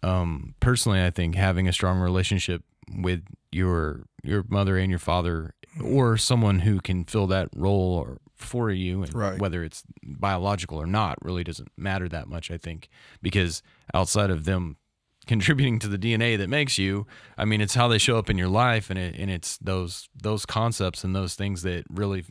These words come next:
Speaker 1: facilitate and consolidate who is a parent in your life,
Speaker 2: Yeah.
Speaker 1: right? So, um, I th-, I think that's cool that you, you touched on that, 'cause I, I think that's valuable. First, it's valuable for people to know about the banquet, but it's also just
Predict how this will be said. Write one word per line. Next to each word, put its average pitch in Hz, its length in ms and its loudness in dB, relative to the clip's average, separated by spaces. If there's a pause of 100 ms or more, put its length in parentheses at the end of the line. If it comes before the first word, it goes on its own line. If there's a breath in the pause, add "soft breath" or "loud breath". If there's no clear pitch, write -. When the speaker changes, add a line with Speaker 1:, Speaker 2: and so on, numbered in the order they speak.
(140)
Speaker 1:
facilitate 95 720 -2
and 85 200 -6
consolidate 92 600 -2
who 95 180 -2
is 95 400 -4 (320 soft breath)
a 85 100 -6
parent 80 340 -2
in 64 80 -10
your 60 100 -10
life, 62 200 -10
Speaker 2:
Yeah. 85 100 -6
Speaker 1:
right? 90 220 -4 (140)
So, 92 460 -4 (340 loud breath)
um, 95 460 0 (840)
I 110 80 2
th-, - 160 -6
I 110 80 2
think 120 200 0
that's 107 160 0
cool 113 180 2
that 85 140 0
you, 85 260 -6
you 95 100 -6
touched 98 320 -2
on 80 140 -4
that, 73 200 -10
'cause 82 120 -8
I, 82 160 -4
I - 20 -4
think 90 200 -4
that's 90 220 -6
valuable. 87 720 -2 (340 loud breath)
First, 143 240 4
it's 104 100 -2
valuable 101 400 4
for 85 120 -6
people 90 240 2
to 92 60 4
know 92 100 4
about 85 240 2
the 76 80 -4
banquet, 78 460 -2
but 85 140 0
it's 82 120 0
also 92 260 2
just 78 200 -10